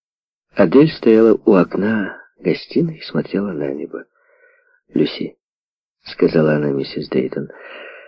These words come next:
«солнце рассеяло мрак и как бы радуется своей победе. Я испытываю нечто подобное, когда освобождаюсь от гнета города и наслаждаюсь красотами природы. Что с тобой? Ты плачешь?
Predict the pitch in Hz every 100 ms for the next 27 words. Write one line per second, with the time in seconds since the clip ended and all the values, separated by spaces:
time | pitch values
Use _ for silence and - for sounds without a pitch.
0 | _ - 123 113 - 113 - 110 104 101
1 | 101 143 - - - - _ _ - -
2 | 98 85 98 101 117 143 143 - - 107
3 | 95 95 95 82 78 80 - _ _ _
4 | _ _ _ _ _ _ _ _ _ -
5 | 185 202 - 202 202 190 180 175 165 -
6 | 151 147 139 139 175 170 123 110 117 113
7 | - 107 104 113 131 123 - 95 98 101
8 | 92 90 104 113 117 110 - 104 92 101
9 | 104 - 104 - 98 101 139 - 98 95
10 | - _ - - 170 117 - - _ _
11 | - - 226 - - -